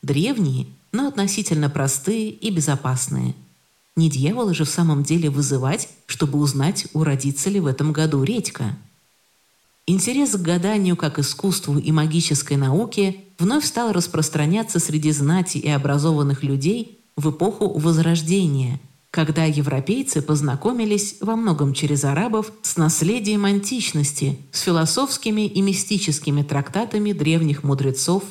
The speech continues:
и магов. Именно в это время разгорелся давно уже тлевший интерес к астрологии, стали возрождаться древние традиции изучения священных текстов,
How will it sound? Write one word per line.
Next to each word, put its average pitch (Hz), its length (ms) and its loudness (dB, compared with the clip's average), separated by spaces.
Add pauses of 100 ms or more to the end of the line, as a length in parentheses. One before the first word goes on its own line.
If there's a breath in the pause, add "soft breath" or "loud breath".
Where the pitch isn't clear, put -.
(140)
и 151 80 0
магов. 143 420 0 (800)
Именно 247 340 -2
в 226 80 -2
это 233 220 0
время 202 360 2
разгорелся 190 880 0
давно 165 460 2
уже 220 160 -4
тлевший 160 480 0
интерес 147 420 0
к - 100 -4
астрологии, 180 840 0 (280)
стали 254 340 -2
возрождаться 170 720 0
древние 165 440 2
традиции 202 840 0 (100)
изучения 180 640 2
священных 147 720 0
текстов, - 520 -4